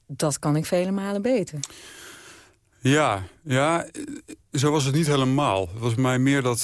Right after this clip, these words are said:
Speaker 2: eh, dat het door mijn studie Nederlands kwam... dat ik een beetje lang heb gewacht met, eh, met schrijven zelf. Want, want daar zijn het niet stapels boeken die, eh, die je, zeg maar, eh, van het idee afhelpen.
Speaker 1: Mhm.
Speaker 2: Maar dan heb je, heb je de kanon, hè? Daar lees je eigenlijk alleen maar boeken die het,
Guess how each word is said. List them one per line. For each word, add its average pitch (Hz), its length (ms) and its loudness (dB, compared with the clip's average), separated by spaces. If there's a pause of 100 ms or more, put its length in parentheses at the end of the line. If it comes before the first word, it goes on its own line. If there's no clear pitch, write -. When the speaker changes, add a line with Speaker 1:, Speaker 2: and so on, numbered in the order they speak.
Speaker 2:
eh, 117 80 2 (260)
dat - 20 -12 (120)
het 107 100 -2
door 113 100 0
mijn 113 120 0
studie 117 280 0
Nederlands 127 440 0
kwam... 107 260 0
dat 104 100 0
ik 101 100 -2
een 104 80 -2
beetje 104 280 0
lang 104 200 0
heb 104 140 -2
gewacht 113 420 -2
met, 90 300 -4
eh, 87 60 -4 (340)
met 87 160 -4
schrijven 92 380 -2
zelf. 85 340 -2
Want, 92 240 -2
want 98 200 -2
daar 117 320 2 (300)
zijn 113 180 0
het 107 80 0
niet 117 120 0
stapels 135 540 -2
boeken 113 320 0
die, 98 420 2
eh, 95 160 -2 (640)
die 101 320 0
je, 98 80 4
zeg 95 200 0
maar, 95 320 0
eh, 92 560 0
van 98 180 0
het 101 80 0
idee 104 260 2
afhelpen. 95 600 0
Speaker 1:
Mhm. 175 240 2
Speaker 2:
Maar 208 100 2
dan 107 100 2
heb 113 120 2
je, 107 120 -4
heb 113 120 -2
je 113 60 -2
de 110 80 0
kanon, 104 560 0 (120)
hè? 117 100 -2 (200)
Daar 107 160 0
lees 113 180 2
je - 60 -2
eigenlijk 110 120 -2
alleen 120 160 2
maar 117 100 2
boeken 113 260 -4
die 107 260 0
het, 104 220 -2